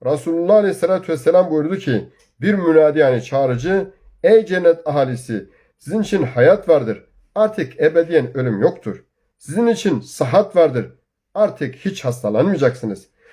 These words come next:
Sizin için gençlik vardır, artık ebediyen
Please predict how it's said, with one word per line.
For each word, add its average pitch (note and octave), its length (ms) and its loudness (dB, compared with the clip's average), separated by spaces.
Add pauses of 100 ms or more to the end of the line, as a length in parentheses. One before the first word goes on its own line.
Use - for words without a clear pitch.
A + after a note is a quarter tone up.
(260)
Sizin G3 240 -4
için G#3 380 0
gençlik F3 440 2
vardır, D3+ 340 2 (320)
artık E3+ 440 -6
ebediyen C#3+ 540 2